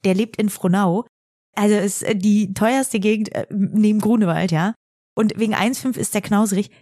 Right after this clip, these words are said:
Das muss dir einfach wurscht sein. Also, das ist jetzt vielleicht <laughs> wieder so ein ganz spitz, aber man muss manchmal einfach auch investieren und irgendwie sich was trauen. Und wenn man immer nur dieser, ich sag jetzt mal, sicherheitsliebende Mensch ist, was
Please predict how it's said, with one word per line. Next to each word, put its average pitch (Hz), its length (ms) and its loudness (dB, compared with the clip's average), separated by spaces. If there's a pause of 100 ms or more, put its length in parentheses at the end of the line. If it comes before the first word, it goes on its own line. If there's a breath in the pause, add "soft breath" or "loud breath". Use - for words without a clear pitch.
(120 soft breath)
Das 220 200 -2
muss 247 280 2
dir - 160 -2
einfach 214 300 -2 (100)
wurscht - 280 -2
sein. - 120 -6
Also, 190 180 0 (340 soft breath)
das - 100 -10
ist - 40 -8
jetzt 170 140 -6
vielleicht - 340 -2
<laughs> - 0 -
wieder 220 160 2
so - 140 -6
ein - 140 -12
ganz - 240 -2
spitz, - 220 -4 (260 loud breath)
aber 208 240 0 (220 loud breath)
man 208 160 4
muss 311 180 2
manchmal 262 320 -2
einfach 226 280 -2
auch 208 160 0
investieren 233 720 0
und 196 100 -2
irgendwie 208 440 2 (200 loud breath)
sich - 240 -2
was 185 220 0
trauen. 196 500 2
Und 202 180 2
wenn 196 120 0
man 208 200 0
immer 247 280 0
nur 233 120 4
dieser, 190 380 2 (120)
ich 170 100 -4
sag 180 160 -4
jetzt 185 120 -2
mal, 170 120 4
sicherheitsliebende 202 680 0
Mensch 180 260 2
ist, - 200 -6 (200 loud breath)
was 185 260 -2